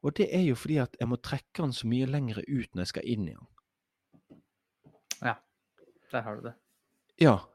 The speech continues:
Speaker 1: og da skjønte jeg, og så byttet jeg. Jeg byttet til den uten armlener.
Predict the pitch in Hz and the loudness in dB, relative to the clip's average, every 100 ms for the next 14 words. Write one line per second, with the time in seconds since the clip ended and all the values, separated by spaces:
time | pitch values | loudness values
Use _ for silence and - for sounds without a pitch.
0 | _ - 165 - 208 - - 143 - 165 | _ -4 -4 0 0 0 -2 -4 -4 -2
1 | 143 151 131 151 - 180 - 127 147 - | 0 0 0 -4 0 -2 -4 -8 -8 -8
2 | - 82 - _ _ - 143 170 - - | -10 -10 -12 _ _ -4 2 2 2 -2
3 | 196 - 143 139 - 117 - 131 - 95 | -2 2 0 0 0 0 0 -4 -2 -2
4 | 117 98 | 0 -2